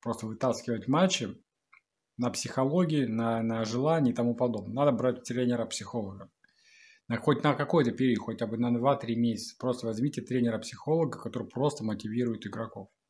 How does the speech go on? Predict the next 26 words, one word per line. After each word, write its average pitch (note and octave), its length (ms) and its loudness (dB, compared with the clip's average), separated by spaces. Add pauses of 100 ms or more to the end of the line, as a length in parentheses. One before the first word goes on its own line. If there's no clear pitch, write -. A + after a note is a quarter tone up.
(480)
Такие - 240 -2
тренеры D3 340 4
есть. - 460 -2 (640)
Ну, D3 160 0
я A#2 100 2
вот A#2 120 -2
еще A#2 200 2
раз G#2+ 100 -2
говорю, G#2+ 180 -4
это A2+ 160 -4 (100)
тот A2 260 -4
же A#2 80 -4
Божевич, G#2 600 -8
да? C3 200 -8 (300)
Я, A2 80 -2
правда, G#2 220 -8
не B2 60 0
знаю, D#3+ 280 6
где A#2 100 2
он G#2 140 -6
сейчас, - 320 -12
но, B2 420 0 (1500)
э, C#3 420 10 (760)
тренера D#3+ 280 10
надо C#3+ 220 8
менять. C3+ 480 2